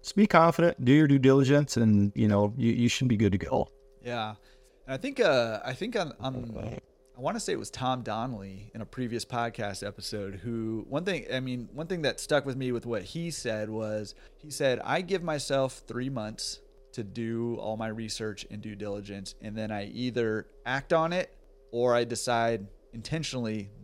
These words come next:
Speaker 2: not to act on it." And that's
Speaker 1: Right.
Speaker 2: that's that, right? 'Cause we can get stuck in
Speaker 1: Yeah.
Speaker 2: that learning, and it can be,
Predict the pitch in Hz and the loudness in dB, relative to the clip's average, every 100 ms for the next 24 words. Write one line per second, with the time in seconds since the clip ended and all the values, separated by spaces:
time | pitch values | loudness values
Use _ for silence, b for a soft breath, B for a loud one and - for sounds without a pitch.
0 | 107 127 120 - 113 110 113 107 101 - | -6 -4 -4 -6 -10 -10 -10 -10 -10 -12
1 | 110 104 104 - - - _ 101 92 - | -12 -10 -10 -10 -14 -16 _ -4 -4 -4
2 | - 113 - 113 104 - 123 107 113 - | -4 -4 -4 -6 -6 -8 -10 -8 -8 -8
3 | 123 143 139 143 - - 160 147 123 123 | -6 -4 0 -2 -2 0 2 2 4 4
4 | 110 127 120 127 123 120 120 131 135 135 | 4 -6 -6 -6 -6 -6 -6 -4 -4 -4
5 | - 156 147 156 151 143 | -8 -4 -2 0 0 -2